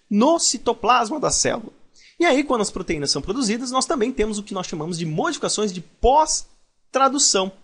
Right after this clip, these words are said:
As proteínas, muitas vezes, quando são produzidas, nem sempre elas se encontram no seu estágio final.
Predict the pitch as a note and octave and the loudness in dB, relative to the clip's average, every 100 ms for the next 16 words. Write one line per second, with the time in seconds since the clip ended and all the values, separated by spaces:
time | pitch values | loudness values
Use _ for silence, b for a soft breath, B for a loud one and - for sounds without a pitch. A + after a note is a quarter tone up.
0 | _ _ _ _ _ - D3 E3+ - F#3+ | _ _ _ _ _ -8 -4 0 2 2
1 | A#3+ G3+ D3+ E3 D#3+ D#3+ C3 D3 G3 C#3+ | 2 0 0 0 2 0 0 2 2 2
2 | - C#3 - B2 A#2+ A#2+ A#2 C3+ A#3 B2+ | -2 -2 -4 -6 -8 -8 -6 -4 -4 -4
3 | - b b - D#4 D4 - F3 F#3 G#3+ | -6 b b -4 0 2 2 0 -2 -8
4 | - - F#3 F3+ - A#3+ A3 F#3 D#3 E3+ | -8 -2 0 2 2 0 -4 -4 -2 -2
5 | F#3+ F#3 F3 F#3+ F#3 - - E3 E3+ E3+ | -2 -2 -2 0 0 -2 0 2 2 -2
6 | - A#3+ F3+ D#3+ - | -6 -4 0 -2 -2